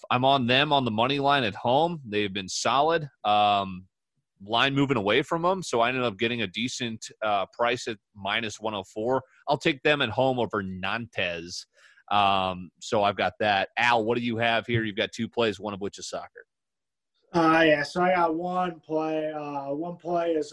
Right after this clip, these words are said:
Speaker 2: over three goals in the Inter Milan Real Madrid game. Um,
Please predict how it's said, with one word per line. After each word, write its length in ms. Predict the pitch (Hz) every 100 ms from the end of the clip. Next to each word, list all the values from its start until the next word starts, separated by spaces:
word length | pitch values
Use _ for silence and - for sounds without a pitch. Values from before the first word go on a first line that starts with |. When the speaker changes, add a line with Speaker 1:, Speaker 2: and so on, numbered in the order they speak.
| -
Speaker 2:
over 360 | 175 170 175
three 420 | 156 - 160 170 170
goals 580 | 147 156 151 143 135 135
in 100 | 139
the 100 | 139
Inter 300 | 156 151 151
Milan 640 | 147 135 131 131 131 127 127
Real 320 | 131 127 127
Madrid 460 | 123 113 127 127 123
game. 480 | 135 127 127 127 123
Um, 460 | 131 127 123 123